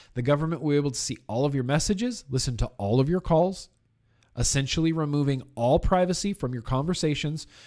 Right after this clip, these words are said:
Repost this to spread the message far and wide, even if you don't live in the U S. Here's the thing. There is a bill going through the government right now called the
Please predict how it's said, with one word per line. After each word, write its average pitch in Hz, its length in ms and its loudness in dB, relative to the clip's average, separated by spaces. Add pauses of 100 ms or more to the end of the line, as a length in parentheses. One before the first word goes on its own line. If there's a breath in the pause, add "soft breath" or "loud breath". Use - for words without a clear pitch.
(220 loud breath)
Repost 214 560 4
this 175 260 0
to 139 80 -4
spread 156 320 -2
the 156 60 -2
message 135 420 -2
far 120 220 2
and 120 100 -2
wide, 107 380 2
even 160 240 2
if 143 140 -2
you 131 60 -2
don't 120 220 -2
live 110 300 2 (300 soft breath)
in 143 160 -2
the 131 80 -4
U 117 280 0
S. 78 320 -8 (180)
Here's 151 520 0 (100)
the 113 400 0 (140)
thing. 92 400 -6 (840 soft breath)
There 151 200 2 (100)
is 196 460 4 (100)
a 170 80 0
bill 139 540 4
going 139 400 0
through 208 160 -2
the 202 80 -2
government 196 500 2
right 113 280 0
now 110 400 -2 (120)
called 156 240 2
the 143 180 -2